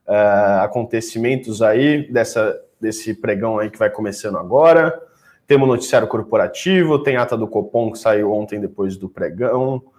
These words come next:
É, a gente tem notícia também do, de política tanto interna quanto externa. É, a gente vai, vamos começar aqui, o pessoal já disse que tá tudo ok com o áudio, muito obrigado.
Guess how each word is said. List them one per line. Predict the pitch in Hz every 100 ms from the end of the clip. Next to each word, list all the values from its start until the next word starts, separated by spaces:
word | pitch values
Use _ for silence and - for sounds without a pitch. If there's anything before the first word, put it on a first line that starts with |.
| _ _
É, | 101 98 101 101 98 98 95 98
a |
gente | 113 117
tem | 127 120
notícia | 113 120 117
também | 107 117 110
do, | 107
de | 104 117
política | 135 123 117 113
tanto | - 143 127
interna | 110 123 120 110
quanto | 123 117
externa. | 165 - 151 165 170 175 175 - - _ _ _ -
É, | 110 110 110 113
a | 113
gente | 147 -
vai, | 220
vamos | 147 180 202
começar | 185 156 151
aqui, | 135 -
o | 139
pessoal | 147 - 131
já | 131
disse | 117 117 123 -
que | 120
tá | - 104
tudo | 113
ok | 107 - 98
com | 101
o | 147
áudio, | 147 165 160
muito | 143 127
obrigado. | 113 110 113 143 156 156 156